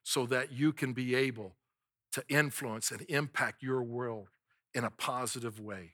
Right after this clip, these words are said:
Would you pray with me? God, we thank you today for your love for us. We thank you for the opportunity to learn and grow.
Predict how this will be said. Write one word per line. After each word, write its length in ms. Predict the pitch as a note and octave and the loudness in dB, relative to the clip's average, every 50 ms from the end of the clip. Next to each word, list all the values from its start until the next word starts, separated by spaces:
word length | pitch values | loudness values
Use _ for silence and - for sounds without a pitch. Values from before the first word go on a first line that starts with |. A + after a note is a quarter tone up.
| _ _ _ | _ _ _
Would 120 | A#2+ A2+ | -6 -6
you 80 | A#2 A#2 | -6 -6
pray 240 | - - D3 C#3 C#3+ | 0 2 2 2 4
with 240 | C#3 C#3+ C3 - - | 2 -2 -4 -4 -6
me? 180 | D3+ D3 B2+ - _ _ _ _ _ _ _ _ _ _ _ _ _ _ _ _ _ _ | -6 -6 -6 -10 _ _ _ _ _ _ _ _ _ _ _ _ _ _ _ _ _ _
God, 220 | C3 D#3 D#3+ D#3 D3 | 8 10 10 10 8
we 140 | C#3+ C#3+ C3 | 6 2 2
thank 360 | - - E3 D#3 D#3 - - | 6 6 6 6 6 4 -2
you 100 | D3+ C#3+ | -6 -4
today 560 | - - D3 C3+ B2+ C3 C3 A#2+ A2+ G#2+ G2+ - _ _ _ - | 0 0 0 2 4 2 2 2 0 -2 -6 -10 _ _ _ -2
for 100 | - C#3+ | 2 4
your 180 | C3 C3 C3 B2+ | 6 6 6 6
love 260 | B2 B2 A#2+ A#2 A2+ | 4 4 2 2 0
for 260 | - - C#3 A#2+ G#2+ | -2 -6 -6 -6 -6
us. 320 | G2+ G2+ - - - - - _ _ _ _ _ _ _ _ _ _ - - _ _ _ _ | -4 -4 -4 -4 -4 -6 -12 _ _ _ _ _ _ _ _ _ _ -20 -20 _ _ _ _
We 160 | - D#3+ E3 | 12 12 12
thank 360 | D#3+ - F#3 F3 F3 E3+ - | 12 12 10 10 10 8 8
you 140 | F3 E3 D3+ | 8 8 8
for 500 | D3 - - D#3+ D3+ C#3 C3+ B2+ A#2 - - _ _ _ _ _ _ _ _ _ - | 8 6 4 6 6 6 6 4 2 0 -8 _ _ _ _ _ _ _ _ _ 6
the 120 | C#3+ - | 8 10
opportunity 800 | D#3+ D#3+ E3 - - D#3+ C#3 - - F3 D#3+ D#3 C#3+ - D3+ C#3+ | 12 12 12 12 10 4 4 6 4 6 6 4 2 4 2 4
to 120 | C#3 C3 | 6 4
learn 400 | B2+ C3 D3 D#3 D#3+ D#3+ D#3 D3 | 4 4 4 6 6 6 6 4
and 120 | C#3 C3+ B2+ | 4 0 0
grow. 480 | A#2+ B2 C#3+ C#3+ C#3 C3 A#2+ G#2 F#2 | 0 2 4 4 6 4 2 0 -4